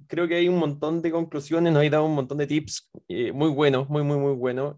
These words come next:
para todos los que están en este minuto desarrollando su carrera de repente en, en áreas que se sienten que puede haber algo más allá de lo que están haciendo actualmente.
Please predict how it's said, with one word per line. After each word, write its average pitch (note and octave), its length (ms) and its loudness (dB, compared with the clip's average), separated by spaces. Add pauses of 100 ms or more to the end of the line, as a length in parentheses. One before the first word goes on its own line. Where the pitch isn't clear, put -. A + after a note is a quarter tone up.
para A#2+ 160 2
todos C3+ 140 2
los C#3+ 80 0
que - 60 -20
están C#3+ 180 0
en D3 80 4
este C#3+ 180 0
minuto C#3+ 200 2
desarrollando C3+ 440 -4
su - 100 -8
carrera C#3 420 6
de C3 60 6
repente C3+ 380 2
en, C3 120 2
en A#2+ 140 -2
áreas C3 240 0
que C3 300 -2 (300)
se - 140 -10
sienten C#3 800 -2 (140)
que C3+ 120 -2
puede F3 320 6
haber E3 180 8
algo E3 200 6
más D#3 180 2
allá C#3+ 440 4
de C3 160 -4
lo B2 60 -4
que B2 80 -6
están C3 160 -8
haciendo C3+ 200 -8
actualmente. D#3 680 -4